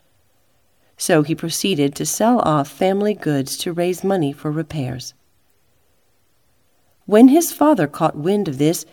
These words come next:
he was furious. He dragged Francis before the local bishop to force his son into changing his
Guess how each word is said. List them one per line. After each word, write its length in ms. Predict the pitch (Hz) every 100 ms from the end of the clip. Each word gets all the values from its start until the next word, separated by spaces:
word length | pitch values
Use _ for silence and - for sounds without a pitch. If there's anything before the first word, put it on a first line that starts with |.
| _
he 220 | - 226
was 280 | 220 233 -
furious. 800 | - - 170 180 135 123 - - _ _ _ _ _ _ _ _ _ _ _
He 160 | 190
dragged 400 | 170 190 226 190
Francis 560 | - 214 208 - 208 -
before 480 | 180 - 185 185 214
the 100 | 196
local 320 | 147 143 -
bishop 420 | - 269 170 -
to 100 | -
force 520 | 160 - 214 247 240 -
his 220 | 240 -
son 360 | - 156 143
into 200 | 135 165
changing 580 | 170 - 208 233 170 139
his 200 | 151 131